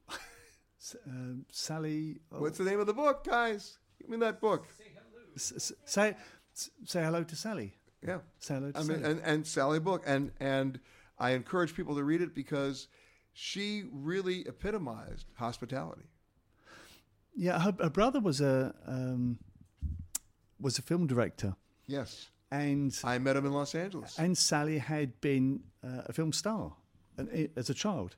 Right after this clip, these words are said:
Speaker 2: Yeah.
Speaker 1: And this continued. Uh, she was a star while she was here.
Speaker 2: I mean, it was not un-, unusual to see major, major film stars just
Speaker 1: Oh,
Speaker 2: walking in for
Speaker 1: every
Speaker 2: tea.
Speaker 1: day,
Speaker 2: Every
Speaker 1: every
Speaker 2: day.
Speaker 1: day.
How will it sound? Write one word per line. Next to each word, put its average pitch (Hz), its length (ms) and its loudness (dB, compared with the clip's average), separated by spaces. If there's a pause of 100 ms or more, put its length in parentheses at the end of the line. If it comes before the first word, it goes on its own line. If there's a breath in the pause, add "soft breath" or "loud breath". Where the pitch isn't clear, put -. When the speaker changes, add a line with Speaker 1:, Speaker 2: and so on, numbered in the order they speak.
Speaker 2:
Yeah. 151 120 -8 (260 loud breath)
Speaker 1:
And 147 260 6
this 175 160 4
continued. 151 680 2 (220)
Uh, 123 300 0 (380)
she 180 140 0
was 143 220 0
a 139 60 0
star 151 260 0
while 139 140 0
she 156 100 -4
was 139 160 -4
here. 165 280 -4 (600 soft breath)
Speaker 2:
I - 80 2
mean, 156 160 4
it 160 100 2
was 139 140 2
not 165 220 4
un-, 185 260 2
unusual 165 520 0
to 160 120 -4
see 156 240 -2
major, 160 560 -4
major 160 300 -6
film 165 240 -6
stars 156 340 -4
just 156 180 -10 (360 soft breath)
Speaker 1:
Oh, 165 180 4
Speaker 2:
walking 131 160 2
in 185 120 2
for - 60 -
Speaker 1:
every 139 340 2
Speaker 2:
tea. 110 60 0
Speaker 1:
day, 156 400 0
Speaker 2:
Every 185 180 4
Speaker 1:
every 135 160 4
Speaker 2:
day. 117 100 -2
Speaker 1:
day. 110 200 -4